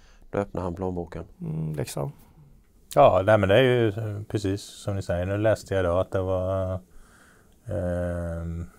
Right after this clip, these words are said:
Speaker 3: det var ett antal miljoner för att få loss honom, så jag vet inte om det, det är väl om man får in någon privat sponsor så, sen att naturligtvis, och då, då är väl kanske Leksand det, det bästa alternativet.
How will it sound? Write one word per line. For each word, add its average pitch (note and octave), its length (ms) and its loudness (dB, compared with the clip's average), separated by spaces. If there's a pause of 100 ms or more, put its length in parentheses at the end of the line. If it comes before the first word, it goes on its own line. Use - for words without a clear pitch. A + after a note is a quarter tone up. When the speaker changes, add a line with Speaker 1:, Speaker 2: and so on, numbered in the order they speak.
(460)
Speaker 3:
det F2+ 100 -2
var F#2 160 6
ett - 100 0
antal G2+ 440 6
miljoner F2+ 680 4
för F#2+ 160 4
att E2+ 100 2
få F#2+ 80 0
loss F2+ 320 2
honom, F#2+ 340 0
så F#2+ 140 -6
jag F#2 240 0
vet F2 200 -2
inte F2+ 240 -8
om F2 200 -4 (1800)
det, F2+ 260 2
det F#2+ 180 0
är F2 80 2
väl F2 140 -2
om F2+ 80 0
man F#2 160 0
får - 160 -4
in F2+ 180 -2
någon F2+ 160 -2
privat E2+ 500 2
sponsor F2 600 -4
så, E2 160 -4
sen E2+ 180 -6
att F2 180 -8
naturligtvis, - 600 -4
och E2+ 80 -4
då, F2 220 -2
då F2+ 240 -2
är F2+ 140 0
väl F2 300 -2 (680)
kanske G2 280 6
Leksand F2+ 520 4
det, F2 180 4
det F2 680 2 (280)
bästa F#2 360 2
alternativet. F2+ 720 0